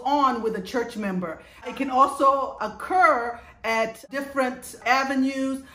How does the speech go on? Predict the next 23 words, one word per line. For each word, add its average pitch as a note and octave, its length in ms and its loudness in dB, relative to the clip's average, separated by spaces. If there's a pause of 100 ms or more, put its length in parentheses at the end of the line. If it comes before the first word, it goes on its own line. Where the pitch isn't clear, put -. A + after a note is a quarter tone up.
(140)
venues, C#4 760 0 (280)
or A3+ 220 0
avenues, C4+ 760 2 (120)
such B3+ 300 0
as A3+ 160 2
a G#3+ 60 -2
grocery A3+ 400 -2
store. - 420 -10 (640)
So C#4 520 0
how F#4 260 2
can F#4 220 -6
the C#4+ 160 2
emotional C4 440 -2
affair C4 600 2
cross C4+ 340 2
into A#3 280 -8
a G3 160 -6
physical C4 400 -8
affair F#3 540 -6 (180)
or C#4+ 300 2
a A#3 60 -2
sexual C4 460 -4
one? E3 340 -8